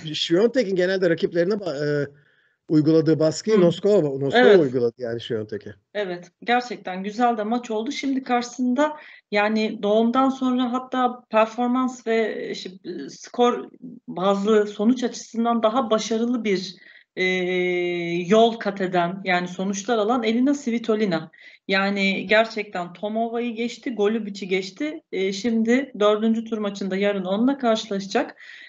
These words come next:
Speaker 2: E, aşağı doğru inmeden bir kısa not verelim. E, Świątek'in, e, ikinci turda karşılaştı. Yani ilk turda Sofia Kenin'i geçmişti. İkinci turda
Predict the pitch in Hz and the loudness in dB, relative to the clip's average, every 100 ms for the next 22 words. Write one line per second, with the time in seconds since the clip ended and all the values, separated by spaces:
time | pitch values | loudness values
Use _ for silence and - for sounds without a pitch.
0 | - 190 202 196 277 277 277 277 285 302 | -2 2 2 0 0 2 2 0 -2 0
1 | 277 269 294 302 - _ 285 311 - - | 0 2 2 0 -8 _ 0 2 0 -8
2 | - - 294 285 302 - 226 220 233 320 | -18 0 2 4 2 2 2 4 4 0
3 | - _ - 220 226 226 262 285 320 285 | -4 _ 0 2 2 2 2 2 2 0
4 | 294 277 269 - 214 220 214 214 214 208 | 0 2 2 0 0 0 0 0 -2 -2
5 | - - 220 - 254 285 - 269 233 240 | -2 -2 -6 4 6 6 2 0 0 2
6 | 214 214 208 202 202 190 240 - 254 240 | 2 2 -2 -2 -2 0 -2 -2 -2 0
7 | 254 - 233 254 254 247 254 240 202 202 | 0 0 -2 -2 0 2 4 4 2 -2
8 | 175 - 170 233 226 233 240 226 240 233 | -6 -6 -2 2 2 2 -2 2 4 4
9 | - | 2